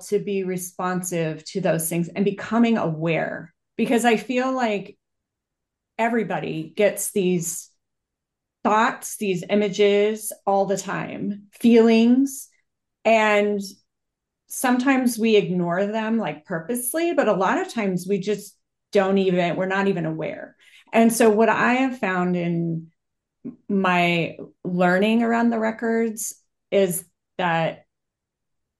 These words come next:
that's where, like, fine-tuning our awareness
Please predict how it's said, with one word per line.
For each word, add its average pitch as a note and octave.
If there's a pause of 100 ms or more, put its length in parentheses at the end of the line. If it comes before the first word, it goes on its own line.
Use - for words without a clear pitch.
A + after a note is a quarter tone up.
(680)
that's F#3+
where, G3
like, F3
fine-tuning F#3+
our D#3+
awareness G3+